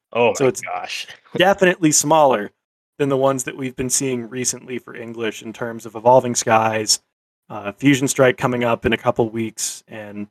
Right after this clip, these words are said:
Speaker 2: you know, Chilling Reign, et cetera. So
Speaker 1: Yeah,
Speaker 2: at least
Speaker 1: yeah.
Speaker 2: the set's a little bit smaller, but it seems like the English sets are always catching up to Japan,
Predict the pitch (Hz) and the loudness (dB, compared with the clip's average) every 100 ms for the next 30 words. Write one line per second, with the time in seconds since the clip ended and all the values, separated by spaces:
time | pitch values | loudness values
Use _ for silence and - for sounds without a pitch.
0 | _ _ 135 113 107 - _ _ _ - | _ _ -6 -4 -4 -8 _ _ _ -2
1 | 135 117 113 107 196 120 110 117 - _ | 0 0 0 -2 0 0 0 -2 -6 _
2 | _ _ - 208 202 - 196 - 170 185 | _ _ 2 6 6 6 4 4 4 4
3 | 170 127 127 131 - 143 139 139 135 - | 4 4 4 4 2 4 6 6 4 4
4 | 123 117 139 135 165 170 160 160 139 139 | 2 4 0 0 0 2 2 0 -2 -8
5 | 147 151 - 151 - 135 135 135 127 139 | -2 -2 2 2 2 0 4 4 2 -2
6 | 135 127 117 - 123 123 - 113 117 123 | -2 -2 -4 -4 -10 -14 -6 -4 -4 -8